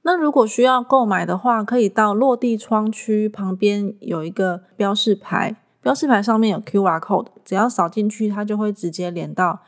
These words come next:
行者艺术的官网，嗯，或者你可以直接用F B私讯行者艺术就可以购买了。如果你有到店里看展的话，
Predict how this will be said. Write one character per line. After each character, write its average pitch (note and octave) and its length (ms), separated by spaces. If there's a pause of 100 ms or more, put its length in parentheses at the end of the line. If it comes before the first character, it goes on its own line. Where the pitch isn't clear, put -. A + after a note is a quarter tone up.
(260)
行 F#3 220
者 F#3 160
艺 F#3 180
术 F#3 280
的 D#3+ 320 (340)
官 G3+ 260
网， F3 240 (420)
嗯， F#3 220
或 C#4 200
者 G#3 160
你 E3+ 120
可 G#3 160
以 G#3 80
直 F3+ 260
接 G3 240
用 G3+ 120
F - 220 (100)
B F3+ 240
私 G3+ 300
讯 G3+ 260
行 E3+ 180
者 E3+ 160
艺 F3+ 160
术 F#3 240
就 G3 160
可 F#3+ 220
以 D#3+ 140
购 F3+ 180
买 A#2+ 240
了。 D#2 240 (420)
如 B3 140
果 C#4 200
你 A#3+ 120
有 A#3 100
到 G3+ 160
店 G#3 240
里 E3+ 80
看 G3 320
展 F#3+ 280
的 F3+ 80
话， F3+ 380